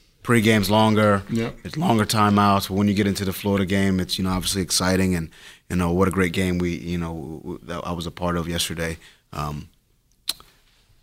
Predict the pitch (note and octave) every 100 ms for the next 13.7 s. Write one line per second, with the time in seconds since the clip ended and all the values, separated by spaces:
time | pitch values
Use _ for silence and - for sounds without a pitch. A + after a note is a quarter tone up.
0 | _ _ _ - _ - - F2 E2+ E2+
1 | - F#2+ E2+ F2+ F2 F2 F2 E2+ A2+ -
2 | - F2 E2+ D#2+ D#2+ _ _ G2+ G2 F#2
3 | D#2+ - G#2 G2 F#2 - _ _ F2 F2+
4 | F2+ F2+ F#2 F#2 _ _ _ _ _ _
5 | - F#2 F#2 F#2+ - F#2 G2+ F2+ - _
6 | D3 C#3+ G2+ F#2 F2 G2 F#2 E2 G2 F#2
7 | - - _ E2+ F2 E2+ E2 E2 _ _
8 | _ - F#2 - F#2+ F#2 F2+ F2+ E2+ F#2+
9 | F#2 F2 F2+ - F#2 F2+ F2+ F#2 - G2
10 | F#2+ F#2 D#2+ F#2 E2+ - F2 F2 E2+ -
11 | _ - F#2 F2 D#2+ - F#2+ F2 F#2 F2+
12 | F2 E2 - F#2+ F2 F2+ E2 D2+ - -
13 | - _ - D#2 D#2+ E2